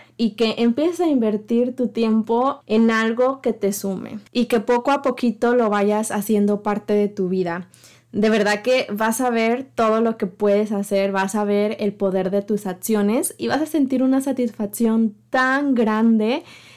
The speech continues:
que créeme que una vez que empieces a hacerlo parte de tu vida, no vas a querer parar. <laughs> Siempre tu mentecita, tu corazón va a buscar la manera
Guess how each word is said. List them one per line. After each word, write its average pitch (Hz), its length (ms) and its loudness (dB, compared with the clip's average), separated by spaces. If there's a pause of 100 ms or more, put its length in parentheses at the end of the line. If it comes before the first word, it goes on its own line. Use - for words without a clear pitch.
(200)
que 240 240 0
créeme 247 520 2
que 220 140 2
una 269 360 2
vez 302 200 -2
que 330 120 -6
empieces 262 720 -2
a 214 100 -4
hacerlo 208 540 -2
parte 214 320 -4
de 220 120 0
tu 190 220 0
vida, 208 480 0
no 214 220 2
vas 240 180 -2
a 285 80 -2
querer 208 380 0
parar. 214 500 0
<laughs> 381 840 0
Siempre 269 480 2
tu 339 120 0
mentecita, 262 1000 0
tu 269 160 -4
corazón 233 920 0
va 208 80 0
a 208 40 0
buscar 214 600 -2
la 226 160 0
manera 202 680 0